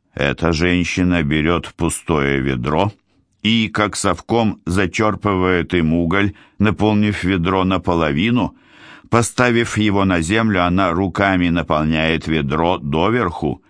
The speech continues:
Женщины пытаются копировать ее, но с переменным успехом.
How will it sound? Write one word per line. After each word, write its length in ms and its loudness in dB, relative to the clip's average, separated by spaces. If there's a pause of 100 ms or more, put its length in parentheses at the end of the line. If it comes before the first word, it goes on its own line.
(640)
Женщины 720 0
пытаются 760 0
копировать 840 -2
ее, 520 0 (280)
но 220 0
с 100 -8
переменным 840 0
успехом. 680 0